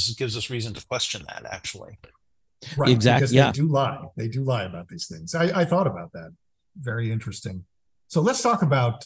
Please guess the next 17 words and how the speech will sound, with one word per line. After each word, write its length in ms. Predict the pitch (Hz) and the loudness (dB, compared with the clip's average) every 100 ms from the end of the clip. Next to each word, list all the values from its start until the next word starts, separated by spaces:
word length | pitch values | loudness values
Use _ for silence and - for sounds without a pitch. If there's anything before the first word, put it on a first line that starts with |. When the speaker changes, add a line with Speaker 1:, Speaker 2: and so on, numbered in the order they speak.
| - | -10
Speaker 2:
uh, 180 | 127 117 | -4 -4
episode 380 | 120 - 123 104 - | -4 -4 -4 -4 -6
three 440 | 110 104 135 220 120 | -8 -4 -4 -6 -6
of 280 | 107 98 | -6 -8
season 380 | - 113 101 101 | -6 -6 -6 -8
four. 480 | - 101 101 131 185 | -10 -8 -4 -4 -4
In, 140 | 151 156 | -4 0
in 120 | 208 160 | 4 4
general, 680 | 190 247 247 196 170 165 143 | 4 4 4 4 4 2 0
I 80 | 139 | 0
think 180 | 160 - | 0 0
they 120 | 127 | 0
slowed 320 | - 135 135 | 0 0 0
things 260 | 135 117 - | -2 -2 0
down. 300 | 123 104 117 | 0 0 -4
Episode 460 | 143 - 131 113 | -4 -2 -2 -2
two 400 | - 151 127 107 | -2 0 2 -2